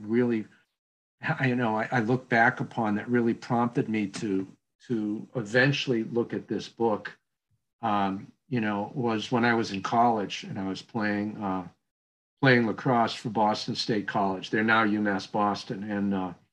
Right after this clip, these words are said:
and, uh, I was a goalie in lacrosse also. And some people call goalies in lacrosse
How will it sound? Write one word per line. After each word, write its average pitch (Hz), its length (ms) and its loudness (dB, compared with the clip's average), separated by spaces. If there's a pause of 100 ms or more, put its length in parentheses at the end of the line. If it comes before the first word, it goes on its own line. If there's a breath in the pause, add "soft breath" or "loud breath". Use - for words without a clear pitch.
(500)
and, 107 320 2
uh, 98 300 6
I 139 80 6
was 135 180 6
a 127 60 6
goalie 120 420 4
in 113 140 0
lacrosse 110 440 0
also. 104 460 0
And 107 180 -2
some 127 200 2
people 143 240 4
call 123 200 2
goalies 110 460 2
in 113 100 0
lacrosse 101 540 -2